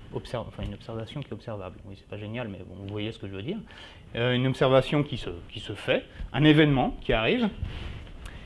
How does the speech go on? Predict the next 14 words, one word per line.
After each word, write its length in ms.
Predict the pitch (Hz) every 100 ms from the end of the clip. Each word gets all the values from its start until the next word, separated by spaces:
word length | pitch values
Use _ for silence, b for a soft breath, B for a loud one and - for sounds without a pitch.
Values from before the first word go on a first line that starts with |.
| - 151
Et, 340 | 147 151 151
euh, 640 | 135 127 123 123 120 120 120
bah, 340 | 123 127 127 -
pour 200 | 135 -
chaque 280 | 233 233
état, 580 | 180 143 175 214 262 285
il 200 | 220 147
y 100 | 135
a 120 | 165
une 120 | 226 165
certaine 320 | 165 190 175
probabilité 840 | 170 143 123 120 117 147 180 233
que, 120 | - 135
euh, 800 | 156 185 156 123 107 101 98